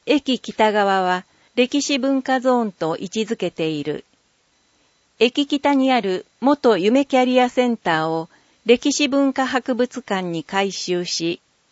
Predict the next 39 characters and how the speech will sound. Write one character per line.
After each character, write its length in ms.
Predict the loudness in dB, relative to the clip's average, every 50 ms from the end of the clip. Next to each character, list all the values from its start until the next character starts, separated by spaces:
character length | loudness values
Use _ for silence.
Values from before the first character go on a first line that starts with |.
| _ -2
高 260 | -2 0 2 0 2
景 300 | 2 2 2 2 2 0
公 260 | 2 4 4 4 4
資 200 | 2 0 0 2
料 280 | 2 2 2 2 2 0
の 240 | -2 -2 -4 -6 -2
常 240 | 2 6 6 6 6
設 300 | 4 2 0 0 -2 0
展 300 | 2 2 2 2 0 -2
示 100 | -2 -4
も 160 | -2 -2 -2 0 -2 -2 -2
設 60 | -4 -6
け 120 | -8 -6
て、 300 | -4 -4 -4 -4 -4 -6 _ _ _ _
本 300 | _ 2 4 4 4 4
市 180 | 2 0 -2 -2
の 160 | 0 0 2
歴 280 | 2 0 0 0 -2 -2
史 160 | -2 0 2
と 140 | 4 4 4
文 240 | 4 2 2 0 0
化 200 | 2 2 2 2
を 60 | 2
学 300 | 0 0 0 0 2 2
べ 100 | 2 0
る 80 | 0
施 160 | -2 -4 -6 -2
設 320 | 0 -2 -2 -2 -6 -8
と 160 | -6 -4 -4
し、 340 | -4 -4 -4 -4 -4 -6 -8 _ _ _ _ _ _ _ _ _ -2
来 260 | 2 4 4 6 4 2
訪 280 | 2 2 2 2 2
者 280 | 0 -2 -4 -2 0 0
を 140 | -2 -4 -4 _
駅 280 | 0 0 0 0 -4 -6
北 340 | -6 -6 -2 0 2 2 2
へ 60 | 0
誘 520 | 0 0 -2 -2 -2 0 0 0 0 -2
う 60 | -4